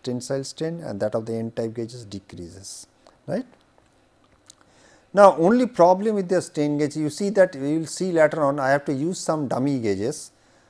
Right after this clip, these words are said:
for, uh, temperature compensation. We will see later on this thing. Now, uh, getting two strain gauges, two semiconductor strain gauge of exactly same value of lambda is very difficult, because in the, see, in the case of, I mean, metal gauges,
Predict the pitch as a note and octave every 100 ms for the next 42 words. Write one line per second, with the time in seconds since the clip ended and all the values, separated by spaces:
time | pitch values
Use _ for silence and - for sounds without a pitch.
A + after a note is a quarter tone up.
0 | _ _ - A2+ G#2+ G#2 - - G#2+ A2+
1 | A2 G2 G2+ F#2 G2 F#2+ - F#2 F#2 F#2+
2 | _ _ D#3+ D#3 - D3 A2+ F2 F#2+ F#2
3 | F2 F#2+ - F#2 - _ _ _ _ _
4 | D3+ E3 D#3+ C3 B2 A2+ A#2 - _ -
5 | A#2+ A2+ A2+ C#3+ E3+ A3 G#3 - G#3 A#3+
6 | A3 - D#3+ D#3+ D3 C3+ B2 D3 F3 E3+
7 | D3+ D3+ D3 C#3+ C#3+ C#3+ C3+ - C3 C3
8 | C3 B2 B2 A2 B2+ B2+ C#3 A#2+ - D3+
9 | E3+ E3 D3 B2 C3 C3 C3 A2 A2 A2+
10 | A2 A2+ G#2+ C#3 B2 G2 - - D#2+ -
11 | _ _ _ _ D#3 E3 D#3+ F3+ F3 D#3
12 | E3+ D3 - E3 D3 D#3+ D#3 D#3 D#3 D3+
13 | D3+ C#3 A2+ C3 C3 B2+ B2+ C3 D3+ F3+
14 | C#3+ A#2+ C3 F3+